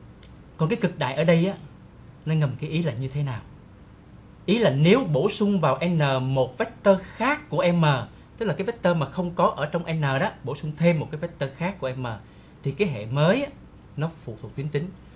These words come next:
Tức là đến, đến chừng đó là độc lập rồi. À, thêm vô nữa thì nó sẽ phụ thuộc. Cái cực đại, nó là ý nghĩa là như vậy đó. Thì một cái hệ N, à, là một cái hệ con của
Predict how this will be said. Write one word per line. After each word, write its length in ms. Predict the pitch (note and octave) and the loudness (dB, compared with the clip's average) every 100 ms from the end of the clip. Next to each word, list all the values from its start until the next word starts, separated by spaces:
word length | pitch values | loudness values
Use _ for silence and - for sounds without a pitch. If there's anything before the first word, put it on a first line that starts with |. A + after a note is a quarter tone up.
| - | -10
Tức 80 | - | -2
là 60 | D#3+ | 2
đến, 200 | D3+ A#3 - | 2 0 0
đến 140 | F3+ G3+ | -2 0
chừng 200 | D#3 A#2+ | -2 0
đó 220 | C#3+ G#3 | 2 2
là 220 | A3 C3+ - - - | 2 -2 -6 -16 -12
độc 160 | - B2+ | -10 -10
lập 100 | A2+ | -10
rồi. 180 | - A2 - - - - - - - - - - | -8 -10 -12 -20 -20 -20 -20 -20 -20 -20 -20 -20
À, 80 | - - - - - - | -20 -20 -20 -20 -16 0
thêm 200 | F3+ G3+ | 2 6
vô 140 | G3+ | 6
nữa 360 | E3+ A#2 C#3 F#3+ - - - | 4 0 -6 -8 -14 -20 -14
thì 140 | C3 A2 A2+ | -12 -12 -12
nó 80 | |
sẽ 180 | A#2 C3 - | -8 -8 -8
phụ 100 | A#2 | -12
thuộc. 220 | A#2 G#2 - - - - - | -12 -12 -16 -20 -20 -20 -10
Cái 100 | F3+ F3+ | -8 -8
cực 180 | - | -10
đại, 260 | B2 G#2 G2 A2+ - - | -12 -12 -14 -18 -20 -14
nó 80 | D3 | -8
là 80 | C3 - | -8 -4
ý 120 | D#3 | -4
nghĩa 180 | D#3 A2+ | -4 -8
là 80 | B2 | -10
như 180 | A#2+ A#2 | -10 -12
vậy 160 | G2 | -12
đó. 120 | G#2+ C3 - - - - - - | -12 -12 -14 -20 -20 -20 -20 -4
Thì 100 | E3+ | 2
một 160 | D#3+ D3 | 2 2
cái 80 | B3+ | 2
hệ 280 | D#3+ C3 F3+ | 0 0 0
N, 120 | F3 D#3 C3+ A#2+ A2 - - - - - | 2 2 2 -2 -8 -18 -20 -20 -20 -12
à, 220 | A2+ G#2 - - - - | -10 -12 -16 -20 -20 -10
là 180 | B2+ B2 | -6 -4
một 220 | B2 A#2 | -6 -6
cái 100 | F#3 | -6
hệ 120 | B2 | -6
con 340 | B2 F#3 G3 F3+ | 4 8 8 8
của 140 | F#3 | 4